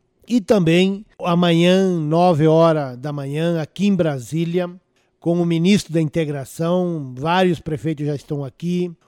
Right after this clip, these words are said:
outros vindo no dia de hoje. Para amanhã, nós começar as negociações com o ministro da Integração, Francisco Teixeira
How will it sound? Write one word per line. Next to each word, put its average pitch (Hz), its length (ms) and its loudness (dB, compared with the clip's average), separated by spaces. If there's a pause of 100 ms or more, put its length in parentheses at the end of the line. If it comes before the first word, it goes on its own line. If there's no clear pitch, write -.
outros 175 460 4
vindo 147 560 2
no 160 140 0
dia 151 200 2
de 139 140 -4
hoje. 175 480 2 (320)
Para 170 120 -2
amanhã, 165 480 0
nós 156 460 -4 (260)
começar 175 640 0
as 147 100 0
negociações 156 1080 -4 (260)
com 170 100 0
o 170 40 2
ministro 165 500 0
da 160 120 -4
Integração, 165 1000 -4 (180)
Francisco 160 1300 -2 (140)
Teixeira 180 680 0